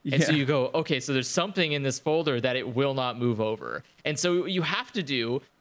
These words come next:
Speaker 1: because God fucking damn it ever tells you anything, you have to do it manually by removing every single file in that directory and then doing the migration and seeing which one of the things finally gets it to go. And you go, "It was you. It was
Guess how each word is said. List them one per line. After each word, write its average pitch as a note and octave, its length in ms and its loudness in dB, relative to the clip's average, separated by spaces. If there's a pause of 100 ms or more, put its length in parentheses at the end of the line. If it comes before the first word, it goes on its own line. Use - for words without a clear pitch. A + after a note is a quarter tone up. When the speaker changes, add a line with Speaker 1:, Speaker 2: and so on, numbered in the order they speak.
(240)
Speaker 1:
because E3 300 -2
God E3 360 -2 (460)
fucking F#3 460 -2
damn F#3+ 260 2
it F#3+ 80 0
ever D#3+ 260 -2
tells F#3 460 -2
you B2 140 2
anything, B2+ 480 -2 (180)
you F#3 140 0
have A#3 100 0
to A#3 80 -2
do F3 240 0
it G3 120 2
manually C3+ 640 0
by C3+ 140 0
removing C#3 600 0
every D3 300 -2
single E3+ 380 0
file C#3 500 -2
in D3+ 280 -4
that D3 220 -2
directory A#2 720 -4 (240)
and C#3 160 0
then D3+ 140 0
doing D3+ 240 2
the D3+ 80 0
migration C#3 540 0
and A2+ 180 -2
seeing D#3 480 -2 (240)
which D3 320 0
one E3+ 180 2
of D#3+ 80 0
the D3+ 120 2
things D3 340 -2
finally C#3 380 -2
gets C3+ 200 -2
it - 60 -12
to B2+ 80 -2
go. B2 240 0
And A#2+ 100 -2
you A#2+ 60 0
go, A#2+ 220 2
"It C3+ 160 -2
was G#2 240 -8
you. A2 420 -2
It A2+ 120 -2
was A#2 200 -4